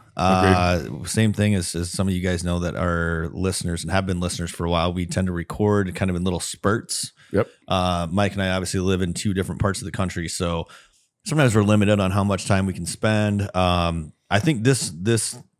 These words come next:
Speaker 1: pod that we're gonna do here is probably gonna be somewhat short and sweet, but I think it's a really interesting topic because this is, to me, is, um, a, a, almost like a reverse racism type of discussion,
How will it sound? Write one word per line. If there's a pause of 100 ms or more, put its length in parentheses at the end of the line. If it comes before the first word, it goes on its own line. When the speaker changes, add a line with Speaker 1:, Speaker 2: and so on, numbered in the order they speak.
(260)
Speaker 1:
pod
that
we're
gonna
do
here
is
probably
gonna
be
somewhat
short
and
sweet,
but
I
think
it's
a
really
interesting
topic
because
this
is,
to
me,
is, (500)
um, (640)
a,
a,
almost
like
a
reverse
racism
type
of
discussion,